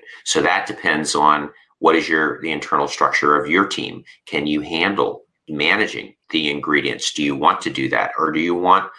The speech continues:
a turnkey solution? Now, one of the things we haven't talked about is not going directly to a co-man, but not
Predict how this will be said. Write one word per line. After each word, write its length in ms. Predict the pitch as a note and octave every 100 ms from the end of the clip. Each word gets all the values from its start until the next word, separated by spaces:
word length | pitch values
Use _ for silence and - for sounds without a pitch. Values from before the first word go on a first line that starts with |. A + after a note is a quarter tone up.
| - -
a 80 |
turnkey 640 | - - - - - G2+ F2+
solution? 640 | - F#2+ A2 A2 - - _ - - -
Now, 160 | G2+ G#2
one 160 | D#3
of 80 | A3+
the 80 | F3
things 320 | - C3 A#2+
we 80 | G2
haven't 440 | - A2+ A2 G2+ -
talked 320 | C2 - -
about 380 | B1+ A1+ C2 - _ _ _ _ -
is 640 | F2 E2+ E2+ D#2+ - - - _
not 380 | F2 A#2 F3 -
going 420 | C2+ G1+ G1+ - _
directly 580 | - D2+ D2 - F2 - _
to 120 | - B1+
a 60 |
co-man, 580 | - - A1+ A1+ C2+ - _ _ _ -
but 240 | A2 G#2+
not 400 | A2 D3+ F3+ -